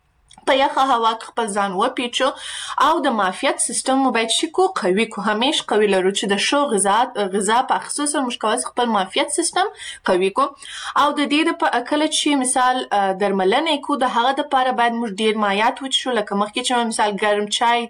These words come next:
دی، سوپ دی، ډېر اوبه دي. همدارنګه باید ډېر استراحت وکړو. چیرې، اه، ډېر، اه، پرمختګ یې وکړي، یعنې ډېر شدید سو، یعنې د اووه څخه تر لسو ورځې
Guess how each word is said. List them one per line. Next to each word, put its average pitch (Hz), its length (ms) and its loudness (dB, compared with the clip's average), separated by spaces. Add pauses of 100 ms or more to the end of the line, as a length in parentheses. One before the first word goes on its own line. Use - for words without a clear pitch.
دی، 226 140 -4
سوپ 240 260 -2 (100)
دی، 220 220 0
ډېر 220 260 2
اوبه 202 280 2
دي. 233 160 0 (440)
همدارنګه 262 480 2
باید 247 280 0
ډېر 262 180 -2
استراحت 214 640 -2
وکړو. 214 180 -4
چیرې، 285 400 2
اه، 208 480 0
ډېر، 247 400 2 (120)
اه، 240 340 2
پرمختګ 254 600 -2
یې 269 80 0
وکړي، 262 420 0
یعنې 262 280 2 (240)
ډېر 220 180 2
شدید 208 440 -2
سو، 294 220 0
یعنې 247 300 2
د 226 80 2
اووه 240 360 0
څخه 302 220 -2
تر 294 140 0
لسو 269 300 0
ورځې 302 260 2